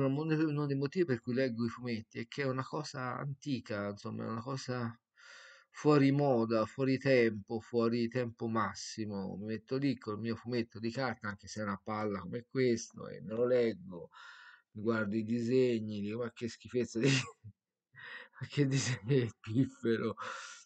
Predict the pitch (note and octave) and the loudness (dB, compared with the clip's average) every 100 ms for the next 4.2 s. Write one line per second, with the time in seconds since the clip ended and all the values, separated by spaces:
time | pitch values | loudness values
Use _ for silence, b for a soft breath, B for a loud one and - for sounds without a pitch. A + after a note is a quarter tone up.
0 | _ C3 C3+ C3 C3+ C#3 C#3 B2 B2 B2+ | _ 2 2 4 6 8 8 6 4 6
1 | B2+ - A#2+ A#2 A#2 A#2+ A#2+ A2+ B2 C#3 | 4 4 4 4 2 0 0 4 4 6
2 | C3 A#2+ A#2 A#2+ A#2 A#2 A2 A2+ - A#2 | 6 8 8 6 6 2 0 -4 -2 0
3 | G2+ G2+ B2 C#3 - A#2 A2 A2 E2 D#2 | 0 -2 -6 -8 -6 -2 -2 -2 -12 -12
4 | - | -16